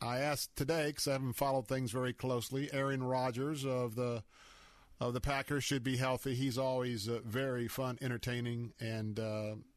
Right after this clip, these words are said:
you know, a very good athlete, quarterback. But that's not the big kickoff that the rest of us are interested in. No, no, no. That kickoff happened yesterday. Do you know what the kickoff was yesterday?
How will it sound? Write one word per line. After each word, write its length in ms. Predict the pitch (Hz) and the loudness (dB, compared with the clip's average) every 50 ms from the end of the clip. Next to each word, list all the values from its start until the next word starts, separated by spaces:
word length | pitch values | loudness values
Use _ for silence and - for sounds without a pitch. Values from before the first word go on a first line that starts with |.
| _ - | _ -4
you 80 | 151 170 | -2 0
know, 140 | 175 147 139 | 0 0 -2
a 60 | 135 | -2
very 200 | 113 156 175 165 | -2 -2 -2 0
good 140 | 135 156 143 | 0 0 2
athlete, 480 | 143 156 165 - 127 117 101 76 67 - _ _ - | 2 2 0 -2 -4 -6 -6 -6 -8 -12 _ _ -6
quarterback. 360 | - 143 143 120 107 87 76 - _ _ - - - - - - - - - - - - - | -4 -2 0 0 -2 -4 -8 -14 _ _ -20 -20 -20 -20 -20 -20 -20 -20 -20 -20 -14 0 0
But 140 | 165 165 - | 0 2 2
that's 300 | 214 233 233 - - 214 | 0 0 2 0 0 2
not 200 | 233 226 220 - | 2 0 2 0
the 60 | 202 | 2
big 260 | 165 202 202 185 - | 2 4 2 2 2
kickoff 540 | - 202 208 - 202 185 160 151 151 143 - | 2 0 0 2 2 4 4 4 4 2 2
that 240 | 156 147 143 143 - - - _ - | 2 2 2 2 -2 -8 -20 _ -4
the 100 | 143 139 | -2 2
rest 260 | 139 175 190 180 - | 2 2 2 2 2
of 120 | 214 175 175 | 0 2 2
us 420 | 165 151 - - - - - - _ - - | 2 2 0 0 -2 -2 -4 -6 _ -8 -2
are 140 | 143 135 139 | 0 0 0
interested 320 | 143 127 - - 127 117 | 0 0 -2 -2 -2 -2
in. 160 | 120 120 123 139 | 0 0 0 0
No, 180 | 180 214 226 226 | 0 0 0 2
no, 160 | 208 208 202 | 2 0 2
no. 220 | 190 190 190 175 | 2 2 2 2
That 260 | 135 151 180 208 - | 2 2 0 0 0
kickoff 460 | - 208 202 185 - 185 175 160 156 139 | 0 0 0 2 2 2 4 4 2 2
happened 460 | 143 156 160 160 - 156 147 139 131 | 0 0 0 0 0 0 0 0 2
yesterday. 640 | 135 156 170 - - 180 170 147 123 95 71 64 - _ _ _ _ - - - - - - - - - - - - - - _ _ - - | 0 0 0 0 0 0 2 2 0 -2 -2 -6 -14 _ _ _ _ -20 -20 -20 -20 -20 -20 -20 -20 -20 -20 -20 -20 -20 -20 _ _ -10 -4
Do 100 | 113 120 | 0 0
you 60 | 127 | 2
know 180 | 120 131 139 147 | 4 4 4 4
what 140 | 151 160 - | 4 4 2
the 80 | 156 | 0
kickoff 480 | 131 - 165 156 - 160 165 160 - 160 | 0 0 0 2 4 4 4 4 4 4
was 240 | 160 160 170 131 151 | 2 4 4 4 4
yesterday? 560 | 165 170 170 - 185 160 180 185 190 175 | 2 2 2 2 2 2 2 2 2 0